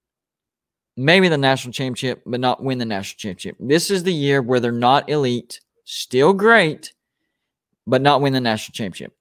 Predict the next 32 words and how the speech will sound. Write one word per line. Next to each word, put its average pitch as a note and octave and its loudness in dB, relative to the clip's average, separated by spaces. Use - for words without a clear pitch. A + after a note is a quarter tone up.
I B2+ 4
don't D3+ 2
think C3+ -4
Alabama B2 2
wins G#2+ -4
back-to-back. G#2 -2
They B2+ 0
lost A#2+ 0
way C#3+ 2
too D3 -4
much, A#2+ 0
and A#2+ -2
that B2 0
schedule B2 -2
is A2 -2
way A2+ 0
too G#2 -2
tough. A2+ 0
So, D#3+ 4
to E3 -4
recap, D#3+ 2
my C3+ 2
Power D#3+ 2
Five C#3+ 2
conference D3 -2
championships. B2+ -6
In E3+ -2
the E3+ -2
Pac-twelve, D3+ 0
I A#2 2
have B2 0
Washington C3+ -2